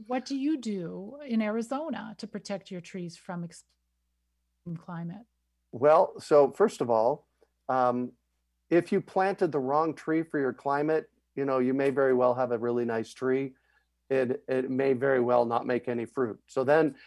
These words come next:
Speaker 2: at that point, you have to make a choice. Do I wanna have a nice tree in my yard or what, do I want fruit? So that's step number one to take. If for some reason the tr-, the tree's already in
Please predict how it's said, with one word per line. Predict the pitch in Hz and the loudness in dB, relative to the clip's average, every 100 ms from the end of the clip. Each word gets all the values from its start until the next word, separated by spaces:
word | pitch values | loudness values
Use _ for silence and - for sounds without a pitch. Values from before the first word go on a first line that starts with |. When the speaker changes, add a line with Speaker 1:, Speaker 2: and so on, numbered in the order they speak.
| - | -2
Speaker 2:
at | 131 - | -2 6
that | 165 170 | 6 6
point, | 156 143 | 2 0
you | 131 | 0
have | 127 135 | 0 -2
to | 127 | -2
make | 127 127 | -6 -6
a | 127 | -8
choice. | - 127 101 - _ _ _ _ _ _ _ _ _ | -6 -8 -8 -16 _ _ _ _ _ _ _ _ _
Do | - 139 | -4 0
I | 139 | 2
wanna | 143 147 135 _ _ _ _ _ _ _ | 2 2 -2 _ _ _ _ _ _ _
have | 127 151 | 2 4
a | |
nice | 143 139 | 4 0
tree | - 165 | 0 0
in | 165 | 4
my | 156 | 4
yard | 160 165 160 | 6 6 4
or | 143 | 2
what, | 127 131 | -2 -4
do | 131 | -4
I | 131 | -4
want | 123 123 - | -4 -8 -8
fruit? | - 127 104 _ _ _ _ _ _ _ _ | -4 -4 -6 _ _ _ _ _ _ _ _
So | 147 | -2
that's | 135 143 143 - | 2 4 2 -4
step | - - 151 147 | -20 -2 0 0
number | 127 123 120 | -4 -4 -4
one | 117 120 117 | -4 -4 -6
to | 107 | -10
take. | - 101 - _ _ _ _ _ - | -10 -10 -12 _ _ _ _ _ -2
If | 185 190 - | -2 -2 -8
for | - 170 156 | -2 0 0
some | - 165 160 | -2 -2 -2
reason | 143 147 156 135 151 139 131 | -4 -4 -4 -2 -2 -2 -4
the | 127 | -10
tr-, | 123 - - 131 | -12 -14 -10 -10
the | 120 | -10
tree's | - 180 190 | -6 -2 0
already | 160 147 151 139 127 - | 2 4 2 0 -4 -6
in | 127 156 247 | -6 -4 -4